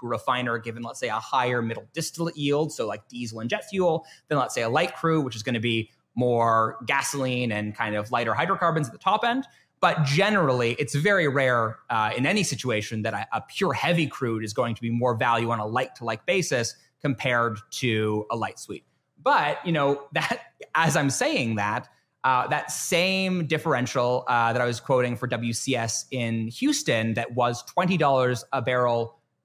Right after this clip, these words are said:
discount, uh, basically in Q four of last year, is currently trading at three dollars and thirty-five cents differential. So that's a huge, so, like, while no matter what you're seeing happening with,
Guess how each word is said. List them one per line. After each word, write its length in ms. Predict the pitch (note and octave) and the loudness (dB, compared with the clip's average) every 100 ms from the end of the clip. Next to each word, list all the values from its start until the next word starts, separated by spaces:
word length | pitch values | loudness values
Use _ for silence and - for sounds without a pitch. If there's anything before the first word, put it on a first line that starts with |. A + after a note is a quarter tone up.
| A#2 | -2
discount, 640 | - G#3+ - D3+ A#2+ B2+ - B2 | 0 0 0 -2 -2 -4 -6 -4
uh, 300 | A#2 A2 G#2+ | 0 0 0
basically 420 | B2+ A#2 A#2+ A#2+ | -2 -2 -2 0
in 160 | A#2+ | -2
Q 240 | A2 - C#3 | -2 -2 0
four 300 | - B2+ A#2 | 2 2 2
of 100 | A2 | 2
last 320 | A#2 A2 - | 2 0 0
year, 280 | D3+ B3 C4+ - _ | 0 0 -2 -16 _
is 160 | D3+ | -2
currently 320 | - G#3+ F#3+ F3+ | 2 2 2 2
trading 340 | F3 D#3+ D#3 | 2 2 0
at 160 | C#3 C3+ - _ - | -2 -6 -14 _ -4
three 200 | G3+ A3 | 0 4
dollars 520 | G3 F#3 F#3+ F#3 C#3+ | 4 6 4 2 2
and 160 | B2 | -2
thirty-five 720 | - - E3 D#3 C#3+ C3 A#2 A2 | -2 0 2 2 2 2 2 0
cents 440 | - B2+ - - | -2 -4 -6 -12
differential. 540 | - - G#2+ G2 - - _ _ | -8 -6 -6 -10 -16 -18 _ _
So 80 | |
that's 100 | G3 | -2
a 40 | D#3 | -2
huge, 920 | A2+ - - E4 D#4+ D#4 C4+ F3+ B2 | -4 -8 -6 0 4 6 6 4 4
so, 120 | - | 4
like, 220 | F3 D#3+ - - | 4 2 -2 -10
while 420 | - D#3+ D3+ D3 C3+ | 0 4 4 2 2
no 80 | |
matter 220 | D#3+ A#3 A3 | 2 4 4
what 200 | F#3+ F3+ | 2 2
you're 120 | E3 | -2
seeing 260 | - F3 | 0 -2
happening 540 | D3+ D3 - C#3 C3 C3 | 2 0 0 -2 -2 -6
with, 300 | C3 B2+ A2+ | 0 0 0